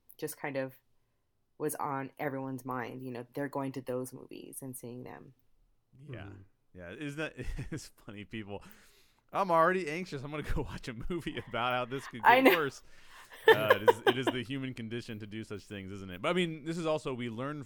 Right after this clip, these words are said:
Speaker 2: we learn from story because we learn how to understand and interpret the world through story. So
Speaker 3: Right.
Speaker 2: it helps us give rationale to this. What do you, what do you think, Nick? Like, what are some of your favorite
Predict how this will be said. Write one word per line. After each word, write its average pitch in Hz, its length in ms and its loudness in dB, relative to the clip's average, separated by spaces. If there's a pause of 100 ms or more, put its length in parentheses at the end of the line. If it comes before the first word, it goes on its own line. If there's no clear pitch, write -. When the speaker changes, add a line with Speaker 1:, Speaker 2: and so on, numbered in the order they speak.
(140)
Speaker 2:
we 120 140 -6
learn 131 220 -8
from 101 140 -12
story 87 280 -10
because 87 180 -16
we 98 100 -10
learn 101 200 -8
how 101 80 -10
to 92 120 -10
understand 95 360 -12
and 82 120 -12
interpret 87 360 -14
the - 80 -14
world 92 260 -10
through 90 120 -12
story. 80 380 -12
So 78 360 -10 (340)
Speaker 3:
Right. 104 340 -14
Speaker 2:
it 98 180 -10
helps - 240 -6
us 90 120 -14
give 95 280 -10
rationale 87 480 -10
to 80 100 -20
this. 78 160 -16
What 117 80 -8
do 123 60 -4
you, 127 120 -4
what 139 80 -6
do 147 40 -2
you 135 60 -4
think, 123 200 -6
Nick? 98 200 -8
Like, 101 140 -10
what 117 140 -6
are 120 40 -6
some 120 220 -10
of 101 100 -8
your 98 220 -6
favorite 90 400 -8